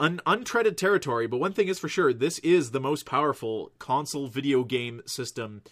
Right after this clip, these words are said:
uh, ever made. Definitely. Uh, so the specs are online right now. Kind of staggering stuff for, again, for a console. Uh, twelve gigabytes of, uh, G D D R,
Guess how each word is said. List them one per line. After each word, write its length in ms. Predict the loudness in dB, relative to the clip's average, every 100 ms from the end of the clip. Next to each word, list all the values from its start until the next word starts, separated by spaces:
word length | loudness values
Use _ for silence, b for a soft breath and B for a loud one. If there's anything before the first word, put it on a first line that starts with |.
| b b b b b -2
uh, 380 | 0 2 0 0
ever 200 | -2 0
made. 280 | -2 -2 -12 _ _ _ _ -2
Definitely. 480 | 0 0 -2 -6 -10 _ -6
Uh, 200 | -2 0
so 120 | 0
the 60 | -4
specs 260 | -2 -2 0
are 80 |
online 300 | 0 2 0
right 160 | 0 -2
now. 200 | -2 -4 -8 -10
Kind 160 | -10 -10
of 80 | -10
staggering 540 | -10 2 6 6 4 2
stuff 380 | 0 0 -2 _
for, 360 | -6 -2 -2 -4
again, 200 | -8 -8
for 140 | -6 -6
a 60 |
console. 440 | -2 -2 -2 -4 -6 B B B -4
Uh, 200 | -2 -2
twelve 380 | 0 2 2 2
gigabytes 460 | 0 2 0 0
of, 160 | -2 -2
uh, 100 | -4
G 160 | -4 -6
D 120 | -4
D 140 | 0
R, 260 | 2 0